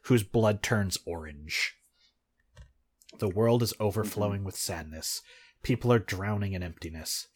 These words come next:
Speaker 1: Loneliness fills the hearts and souls of people.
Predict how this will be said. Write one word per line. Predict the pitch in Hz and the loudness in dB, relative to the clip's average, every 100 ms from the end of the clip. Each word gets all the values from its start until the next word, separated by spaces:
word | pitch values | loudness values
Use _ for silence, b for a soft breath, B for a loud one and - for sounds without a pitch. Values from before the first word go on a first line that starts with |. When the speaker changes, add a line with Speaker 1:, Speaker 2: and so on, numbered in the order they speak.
| - | -6
Speaker 1:
Loneliness | 101 117 113 113 104 - | 0 2 2 2 2 -2
fills | - 113 104 98 | 0 2 4 2
the | - 92 | -2 -4
hearts | 98 90 - | -4 -4 -6
and | 92 | -4
souls | - 90 82 87 | -4 -4 -6 -8
of | - | -10
people. | 87 78 76 71 | -10 -8 -10 -12